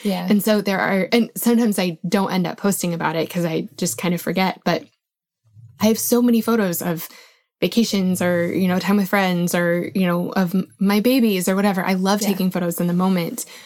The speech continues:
Speaker 2: but I miss the rest of the moment
Speaker 1: Yeah.
Speaker 2: if I post about it then. And so posting later, like, we don't have to post in real time.
Speaker 1: Yeah.
Speaker 2: That's something that I've been thinking about a lot.
Speaker 1: I feel like I sort of stumbled into that boundary.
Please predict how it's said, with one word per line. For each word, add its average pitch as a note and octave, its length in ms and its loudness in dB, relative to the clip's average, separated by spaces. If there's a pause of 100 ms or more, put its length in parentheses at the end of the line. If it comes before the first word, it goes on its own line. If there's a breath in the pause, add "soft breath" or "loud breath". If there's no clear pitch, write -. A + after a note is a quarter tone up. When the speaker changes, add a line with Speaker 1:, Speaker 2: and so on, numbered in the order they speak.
(320 loud breath)
Speaker 2:
but G3+ 140 2
I F#3 120 2
miss F3+ 360 2
the F#3 140 0
rest F3+ 320 -2
of D#3+ 80 2
the E3+ 80 -2
moment F3 580 -2 (160)
Speaker 1:
Yeah. F#3+ 380 -6
Speaker 2:
if G3 140 0
I F3+ 80 2
post F3 320 -2
about E3 180 0
it - 140 -4
then. G#3 360 -2 (380 loud breath)
And G3+ 160 4
so E3 380 0 (240)
posting F#3+ 420 0
later, D#3 380 -2
like, F#3+ 100 -2
we G3 80 4
don't F3+ 300 -2
have - 180 -6
to - 60 -4
post - 320 -4
in D#3+ 100 0
real E3+ 160 -2
time. - 460 -2 (160)
Speaker 1:
Yeah. F#3+ 340 -2 (160)
Speaker 2:
That's - 220 -4
something - 300 -4
that E3 80 -2
I've - 280 -4
been - 140 -4
thinking - 260 -8
about - 160 -6
a - 60 -6
lot. - 320 -8 (240)
Speaker 1:
I A3+ 100 4
feel C#4+ 160 2
like C#4 160 2
I G#3+ 80 2
sort G3+ 240 0
of F3+ 80 -2
stumbled F#3+ 400 2
into F3 320 -2
that E3 220 -2
boundary. D#3+ 760 -2